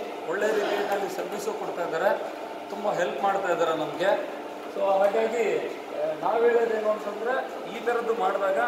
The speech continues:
ಜನಗಳದ್ದು ಆರೋಗ್ಯಕ್ಕೆ ತುಂಬ ಹೆಲ್ಪ್ ಆಗುತ್ತೆ.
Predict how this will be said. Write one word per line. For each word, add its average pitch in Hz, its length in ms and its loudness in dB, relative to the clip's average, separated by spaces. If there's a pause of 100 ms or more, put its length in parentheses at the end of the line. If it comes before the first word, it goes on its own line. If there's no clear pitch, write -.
(360)
ಜನಗಳದ್ದು 220 440 2
ಆರೋಗ್ಯಕ್ಕೆ 196 520 2
ತುಂಬ - 260 -4
ಹೆಲ್ಪ್ 156 300 -2
ಆಗುತ್ತೆ. - 280 -2